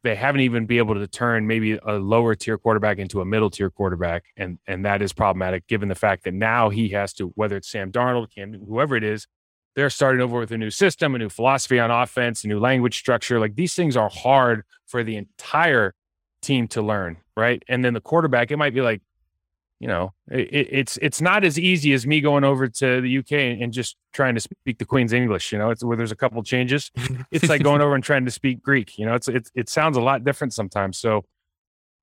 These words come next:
Speaker 1: and then you look over at Seattle, gosh, uh, Seattle's such a great organization, great ownership group, leadership is fantastic. Pete Carroll is just, he's just one of my favorite humans in the N F L. I, I love, he, he's, he's so authentic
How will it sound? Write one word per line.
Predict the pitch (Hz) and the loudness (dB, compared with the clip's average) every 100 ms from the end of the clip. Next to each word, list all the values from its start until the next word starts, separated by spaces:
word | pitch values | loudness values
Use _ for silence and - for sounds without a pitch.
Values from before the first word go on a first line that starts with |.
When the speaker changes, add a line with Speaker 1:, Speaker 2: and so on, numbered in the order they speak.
| - | -2
Speaker 1:
and | 190 | 2
then | |
you | 208 | 4
look | 170 | 6
over | 175 156 | 6 4
at | |
Seattle, | - 127 120 156 110 | 0 0 2 2 0
gosh, | 98 131 123 - - _ _ - | 0 0 0 -4 -14 _ _ -20
uh, | 117 - | -16 -8
Seattle's | - 226 214 - | 2 4 4 0
such | 151 | -2
a | 139 | 2
great | 147 147 | 4 4
organization, | 139 131 110 117 120 123 113 | 4 2 0 -2 -2 -4 0
great | 143 147 | 2 4
ownership | 135 131 - 117 | 4 2 -2 -6
group, | 104 120 120 113 | -2 2 2 0
leadership | 127 135 139 123 131 117 | -2 -2 0 0 -2 -2
is | 117 104 | -4 -6
fantastic. | - 113 120 117 - | -6 -6 -4 -6 -6
Pete | - 190 - | -8 -6 0
Carroll | 127 127 123 | 2 4 2
is | 107 | -2
just, | 117 107 - _ _ _ _ - | -2 -4 -4 _ _ _ _ -14
he's | 175 | -6
just | 202 160 | -4 2
one | 170 | 2
of | 139 | 2
my | 117 | 0
favorite | - 135 131 123 | 0 0 2 0
humans | 113 127 123 113 | 0 -2 -2 -2
in | 113 | -4
the | 110 | -2
N | 110 | -2
F | - | 0
L. | 113 113 | 2 4
I, | 110 120 | 4 0
I | 131 120 | -2 0
love, | 127 143 131 120 | 2 2 2 -10
he, | - _ | -14 _
he's, | - 151 127 - | -4 -4 -4 -8
he's | 135 131 | -8 -6
so | - 151 170 175 _ _ 131 | 0 2 2 0 _ _ -6
authentic | 127 - 147 131 127 113 | -4 0 0 2 -2 -4